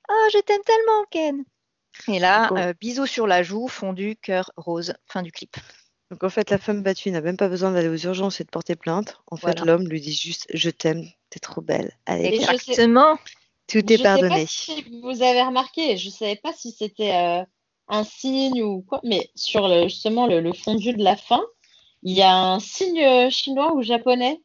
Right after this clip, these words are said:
Speaker 3: enfin un
Speaker 2: Oui,
Speaker 3: signe
Speaker 2: mais
Speaker 3: asiatique.
Speaker 2: surtout
Speaker 1: Oui, mais partout, même, euh, dans
Speaker 2: Partout.
Speaker 1: l'intro ou quand ils présentent les personnages, c'est, euh, le, pourtant c'est, j'ai cherché plusieurs, euh, versions, mais ça c'est le
Speaker 2: C'est
Speaker 1: clip
Speaker 2: toujours.
Speaker 1: officiel.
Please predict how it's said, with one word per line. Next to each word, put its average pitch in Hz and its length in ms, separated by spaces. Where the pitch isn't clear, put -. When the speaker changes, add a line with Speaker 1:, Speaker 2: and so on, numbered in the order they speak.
Speaker 3:
enfin 190 240
un 185 80
Speaker 2:
Oui, 262 140
Speaker 3:
signe 262 80
Speaker 2:
mais 240 80
Speaker 3:
asiatique. 233 440
Speaker 2:
surtout 302 160
Speaker 1:
Oui, 294 320
mais 247 160
partout, 247 380
même, 247 200
euh, 220 220
dans 214 160
Speaker 2:
Partout. 220 240
Speaker 1:
l'intro 285 380
ou 233 60
quand - 280
ils 226 60
présentent 240 320
les 233 60
personnages, 233 680
c'est, 202 380
euh, 185 260
le, 190 120
pourtant 254 240
c'est, 190 520
j'ai 185 120
cherché 202 420
plusieurs, 220 600
euh, 180 260
versions, 202 480
mais 208 340
ça - 300
c'est 214 220
le 180 60
Speaker 2:
C'est 185 120
Speaker 1:
clip 202 60
Speaker 2:
toujours. 214 340
Speaker 1:
officiel. 240 480